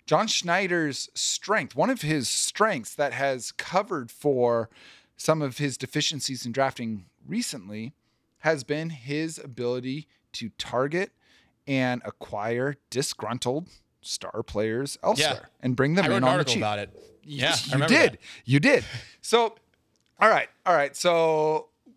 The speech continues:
Speaker 1: we free up a little bit of money with Bobby. You're spending it on the pass rush. Let's switch
Speaker 2: God,
Speaker 1: to the
Speaker 2: made me
Speaker 1: off-
Speaker 2: forget about Carlos Dunlap too. I mean, Dunlap hasn't
Speaker 1: Well,
Speaker 2: been
Speaker 1: he's, he's
Speaker 2: tackled
Speaker 1: been
Speaker 2: this
Speaker 1: pretty
Speaker 2: year.
Speaker 1: forgettable this year,
Speaker 2: Yeah.
Speaker 1: but he was amazing last year. I mean,
Speaker 2: He was great last
Speaker 1: that,
Speaker 2: season,
Speaker 1: that
Speaker 2: yeah.
Speaker 1: switch from worst defense in the N F L to top five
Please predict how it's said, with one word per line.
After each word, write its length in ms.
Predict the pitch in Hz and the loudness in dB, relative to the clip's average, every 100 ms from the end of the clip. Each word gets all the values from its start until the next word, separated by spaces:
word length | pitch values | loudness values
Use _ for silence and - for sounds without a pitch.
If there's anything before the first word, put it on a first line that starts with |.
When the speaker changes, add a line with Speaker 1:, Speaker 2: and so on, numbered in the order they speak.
| - | -6
Speaker 1:
we 140 | 135 | -4
free 220 | - 220 | 2 4
up 120 | 202 | 4
a 40 | 196 | 4
little 180 | 185 180 | 2 2
bit 140 | 175 | 2
of 80 | 165 | 2
money 180 | 160 165 | 2 0
with 140 | 143 | 2
Bobby. 560 | 143 147 147 139 139 - | 4 6 2 0 -2 0
You're 140 | 135 | 2
spending 340 | 139 - 151 143 | 2 2 2 2
it 20 | |
on 140 | 135 127 | 2 0
the 60 | |
pass 300 | 123 123 117 | 0 -2 -2
rush. 220 | 127 117 | -8 -8
Let's 140 | 139 - | -10 -6
switch 220 | - 170 | -2 -2
Speaker 2:
God, 40 | - | 0
Speaker 1:
to 60 | |
the 60 | 160 | 2
Speaker 2:
made 160 | 139 139 | 4 2
me 60 | |
Speaker 1:
off- 40 | 143 | -4
Speaker 2:
forget 280 | 98 120 123 | -10 -8 -8
about 180 | 92 | -10
Carlos 380 | - 113 110 101 | -8 -6 -6 -6
Dunlap 400 | - 113 101 80 | -8 -8 -10 -12
too. 260 | - 117 95 | -8 -8 -8
I 100 | 95 | -14
mean, 180 | 101 98 | -16 -8
Dunlap 340 | 120 151 151 | -6 -2 0
hasn't 240 | 151 147 151 | 0 4 6
Speaker 1:
Well, 220 | 151 143 | 6 6
Speaker 2:
been 80 | 151 | 4
Speaker 1:
he's, 140 | 175 127 | 2 2
he's 140 | 147 131 | 2 4
Speaker 2:
tackled 60 | |
Speaker 1:
been 100 | 143 | 4
Speaker 2:
this 80 | 135 | 4
Speaker 1:
pretty 120 | 107 | 2
Speaker 2:
year. 40 | 143 | 2
Speaker 1:
forgettable 480 | 147 123 117 110 110 | 2 2 2 0 -2
this 240 | 117 - | -4 -4
year, 160 | 117 - - | -6 -8 -16
Speaker 2:
Yeah. 120 | - 127 | -2 4
Speaker 1:
but 240 | 151 113 | 4 2
he 160 | 117 151 | -2 4
was 260 | 143 131 | 4 4
amazing 600 | 127 120 143 123 107 85 90 | 0 2 2 2 -4 -8 -2
last 320 | 117 113 - | 0 0 -2
year. 140 | 87 - | -6 -2
I 100 | 127 | 0
mean, 140 | 135 | 2
Speaker 2:
He 40 | 117 | 0
was 100 | 113 | -2
great 240 | 117 170 | -2 -2
last 120 | 90 | 2
Speaker 1:
that, 120 | 139 120 | 2 2
Speaker 2:
season, 140 | 127 | 2
Speaker 1:
that 140 | 147 101 | 2 2
Speaker 2:
yeah. 60 | 90 | -2
Speaker 1:
switch 420 | - 156 175 - | -2 0 -2 -2
from 240 | 139 131 | 0 0
worst 240 | 120 127 - | 0 0 -2
defense 340 | 123 135 123 | -4 -4 -6
in 80 | 123 | -6
the 60 | |
N 100 | 117 | -4
F 100 | 117 | -2
L 160 | 113 113 | -2 -2
to 100 | - | -4
top 240 | 107 113 - | -6 -4 0
five 500 | 127 117 98 92 | 0 2 -2 -6